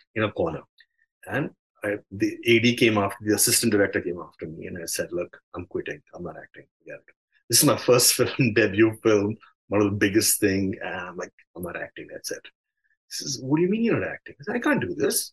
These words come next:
I mean, it's not my job to come every morning." And, you know, I used to, whoever I would meet, I would wish, wish them, "Hi, hi, hi." I'm not gonna hang around and stuff like that. And he had que-, so my integrity had been questioned, which made me really upset.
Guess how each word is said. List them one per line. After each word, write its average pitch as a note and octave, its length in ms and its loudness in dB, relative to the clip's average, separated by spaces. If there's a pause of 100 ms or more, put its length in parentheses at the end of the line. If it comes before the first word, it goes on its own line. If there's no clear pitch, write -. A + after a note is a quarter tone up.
(100)
I A#2 40 -10
mean, C#3+ 320 2
it's - 180 0
not G#3 140 4
my D3 160 4
job G2+ 680 2 (160)
to D3 400 6
come C#3 220 6
every B2 180 6
morning." A2 400 4
And, A2+ 100 4
you C#3 80 4
know, C3+ 80 6
I C3+ 60 6
used C#3 220 4
to, D#3+ 100 8
whoever D3 260 8
I D3 100 8
would C3+ 180 6
meet, G#2 180 2
I C#3 40 4
would E3+ 260 2
wish, - 200 2
wish A#3 300 4
them, - 200 0 (480)
"Hi, F#2 140 -2
hi, A#2+ 180 -6
hi." D#3 280 0 (380)
I'm B3+ 140 4
not C4+ 80 6
gonna B2+ 180 4 (180)
hang G#2+ 140 0
around B2 520 4
and F#3 140 2
stuff G3+ 260 -2
like - 200 -2
that. A#4 180 -2 (180)
And D#3 100 4
he A3 140 8
had A#3+ 240 4 (160)
que-, D#3 160 4 (340)
so C#3 260 2
my C#3+ 500 4
integrity D#3 680 6
had C#3 240 2
been B2+ 160 -2
questioned, - 460 -2 (300)
which G3 180 4
made C#3+ 160 8
me C#3+ 100 10
really A#2+ 240 6
upset. - 400 2